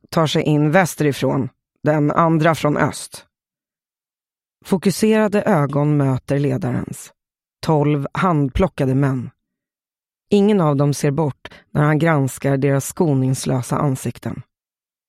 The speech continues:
När den första gruppen är tre stenkast från byn börjar trumman slå. Gruppens nyaste medlem nickar lite för snabbt. Orden är riktad till honom.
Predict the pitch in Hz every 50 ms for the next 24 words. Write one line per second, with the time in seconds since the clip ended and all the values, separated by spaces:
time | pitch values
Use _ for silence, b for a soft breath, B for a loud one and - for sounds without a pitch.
0 | _ _ _ _ _ _ _ _ _ _ _ _ _ - 175 180 180 180 185 185
1 | - - 254 220 - - - - 254 196 170 175 175 151 - _ 170 165 165 170
2 | - 175 175 156 - - - 196 226 214 208 208 190 - - - - 190 165 143
3 | 143 143 135 - 180 160 139 - - - 160 156 151 147 135 156 151 143 139 135
4 | 135 - - _ _ _ _ 151 156 165 165 160 156 147 - 190 160 143 143 147
5 | 147 - - 151 139 143 147 - _ _ _ _ _ _ _ _ _ _ _ _
6 | _ _ _ _ _ _ _ _ _ _ _ _ _ _ _ _ _ - 170 208
7 | 240 - _ - 170 156 156 147 - - 208 202 196 160 160 202 214 - - 185
8 | 170 156 147 143 131 127 143 139 143 143 - 202 196 160 - _ - 180 151 139
9 | 151 160 - 160 - - 151 - 196 180 - - - - - - - b b b
10 | b b b b b b b _ _ _ _ - 165 156 151 147 135 147 151 156
11 | 170 170 165 156 - - - 139 135 - - - 170 160 165 147 135 147 143 -
12 | -